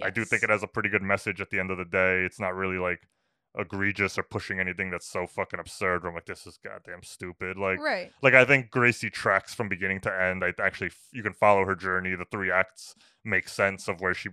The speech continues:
Speaker 1: where she ends up versus where she started.
Speaker 2: Mm-hmm.
Speaker 1: And so, you know, it's not, it's not stupid or bad by any means. It's just so not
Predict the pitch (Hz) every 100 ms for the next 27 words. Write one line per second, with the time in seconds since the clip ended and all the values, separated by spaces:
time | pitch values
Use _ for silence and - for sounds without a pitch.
0 | - 113 92 117 95 90 92 - 101 -
1 | 87 90 - 90 92 90 90 92 254 262
2 | 262 320 - 127 110 156 147 160 113 110
3 | - 131 123 123 127 - 196 151 - -
4 | - 151 139 127 113 95 107 113 110 117
5 | 117 113 117 113 101 104 - 104 - 117
6 | 101 98 92 92 90 95